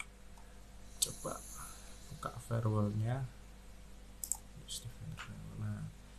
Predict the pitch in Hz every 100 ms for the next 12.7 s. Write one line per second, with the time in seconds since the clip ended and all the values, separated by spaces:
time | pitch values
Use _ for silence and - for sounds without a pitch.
0 | - - - - 113 127 135 131 - 113
1 | 110 107 110 113 110 107 - 110 107 104
2 | - - - - 123 120 107 104 107 101
3 | - - 113 110 107 110 - 113 104 -
4 | 113 107 107 104 98 - - - - -
5 | - - - - - - - 127 117 104
6 | 104 107 - - - - - - - -
7 | 120 - - 110 110 110 117 156 - -
8 | - - 113 107 107 101 107 131 160 -
9 | - - - - - 117 113 117 156 -
10 | - - - - - - - - 135 120
11 | 120 123 123 120 120 120 117 117 120 117
12 | - 160 135 123 117 117 110